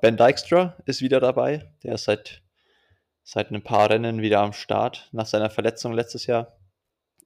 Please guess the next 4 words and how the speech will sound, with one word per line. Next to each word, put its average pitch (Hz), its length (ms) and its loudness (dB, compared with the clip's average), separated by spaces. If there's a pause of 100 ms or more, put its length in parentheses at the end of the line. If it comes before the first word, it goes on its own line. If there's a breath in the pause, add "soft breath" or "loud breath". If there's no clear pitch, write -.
(260)
Und 104 580 -4 (380 soft breath)
ansonsten 113 480 0
denke 110 320 -4
ich - 360 -8